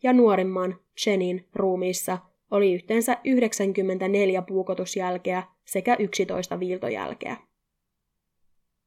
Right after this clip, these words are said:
Poliisin tekemän tutkinnan mukaan vaikutti siltä, että Roger oli surmannut kaikki yksitellen näiden saapuessa huoneeseen ja oli välissä yrittänyt peitellä jo surmaamiensa uhrien ruumiita, jottei paljastuisi.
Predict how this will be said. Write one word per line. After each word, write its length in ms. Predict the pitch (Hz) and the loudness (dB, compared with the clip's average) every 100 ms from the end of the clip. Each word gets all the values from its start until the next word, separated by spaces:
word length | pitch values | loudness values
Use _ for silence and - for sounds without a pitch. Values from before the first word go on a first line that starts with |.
| _ | _
Poliisin 400 | 220 226 285 285 | 6 8 8 4
tekemän 360 | 277 294 254 220 | 4 4 4 4
tutkinnan 480 | 269 269 214 202 202 | 2 2 2 4 4
mukaan 520 | 240 240 196 196 196 - | 2 2 2 2 -2 -2
vaikutti 440 | 196 190 262 339 | 0 0 0 0
siltä, 480 | 294 233 196 190 185 - - | 2 2 2 0 -4 -8 -6
että 200 | 196 226 | -2 2
Roger 420 | 208 190 190 277 - | 4 2 2 2 4
oli 180 | 262 | 4
surmannut 520 | 247 262 240 208 208 202 | 4 4 4 4 2 2
kaikki 380 | 240 226 214 | 2 4 0
yksitellen 640 | 214 220 - 196 190 190 196 | 0 0 0 -2 0 0 0
näiden 280 | 190 196 190 | 0 0 0
saapuessa 580 | 226 208 196 190 - | 0 0 0 -2 -2
huoneeseen 800 | 190 208 196 190 185 202 190 190 _ - | 0 2 4 0 -2 -4 -4 -4 _ -8
ja 100 | - | 0
oli 200 | 202 269 | 4 6
välissä 360 | 254 262 247 226 | 6 6 4 4
yrittänyt 520 | 226 220 214 202 202 | 4 2 2 0 0
peitellä 420 | 240 214 196 190 | 2 4 4 2
jo 120 | 190 | 2
surmaamiensa 720 | 185 202 202 190 185 185 180 - | 2 0 2 0 0 -2 -2 2
uhrien 420 | 208 196 190 190 | 2 4 0 0
ruumiita, 540 | 202 190 190 180 190 180 - | 2 2 0 -2 -4 -6 -4
jottei 380 | 190 185 185 | -4 -2 -2
paljastuisi. 920 | 180 185 185 185 - - 226 220 220 | 0 0 0 -4 -6 -4 -4 -4 -8